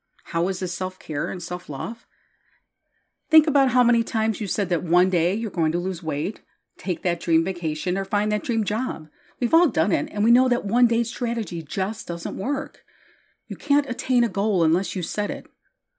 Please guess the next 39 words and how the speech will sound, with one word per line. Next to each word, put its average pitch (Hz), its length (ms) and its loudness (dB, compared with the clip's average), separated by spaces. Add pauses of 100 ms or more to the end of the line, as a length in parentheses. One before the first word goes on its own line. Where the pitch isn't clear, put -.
(420)
A 202 40 0
long 254 220 4
time 247 280 2
ago, 170 160 2
a 160 60 4
manager 180 440 2
I 151 60 0
used 156 200 -2
to 165 40 -6
work 147 180 -6
for - 120 -12
said 143 240 -8
that. 147 160 -8
It's - 160 -4
true, 302 400 4
because 160 320 -2
if - 80 -8
we're 190 100 0
really 226 380 0
serious 233 420 -2
about 185 220 -4
a 202 40 -8
goal, 151 460 -6
we 196 120 -2
know 247 340 6
we 247 180 6
need 151 200 4
to 139 60 -10
do 143 140 -6
more. 131 400 -12 (240)
What 202 160 0
we're 196 160 0
all 240 220 6
called 240 260 -4
to 233 100 -2
do 160 360 0
is - 220 -6
to 202 80 -2
be. 156 460 -2